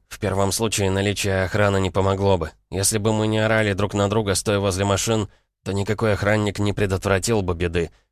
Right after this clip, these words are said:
только погиб бы вместе с ней". Рома зашёл в холл. Это было понятно по появившемуся фону.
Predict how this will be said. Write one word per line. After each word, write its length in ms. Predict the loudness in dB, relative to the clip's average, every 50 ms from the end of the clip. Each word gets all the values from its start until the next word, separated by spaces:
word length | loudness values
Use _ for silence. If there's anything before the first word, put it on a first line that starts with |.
| _ -10
только 220 | -8 -8 -4 -4 -2
погиб 360 | -2 -2 -4 -2 -4 -6 -6
бы 180 | -2 -2 -2
вместе 400 | 0 0 -2 -2 -2 -2 -4 -2
с 120 | -4 -2 -2
ней". 300 | -2 -2 -4 -4 -8 _ _ _ _ _ _ _ _ _ -6
Рома 260 | -2 0 2 2 2 2
зашёл 320 | 0 0 0 0 -2 -2
в 60 | -2
холл. 340 | -2 0 2 2 2 0 -4 _ _ _ _ _ _ -10
Это 160 | -6 -4 -2
было 180 | 0 2 2 2
понятно 520 | 2 0 0 0 0 -2 -2 0 -2 0
по 100 | 0 -2
появившемуся 800 | -2 -2 0 0 0 -2 -4 -4 -4 -4 -2 -2 -2 -2 -4 -4
фону. 380 | -2 0 0 0 2 0 -4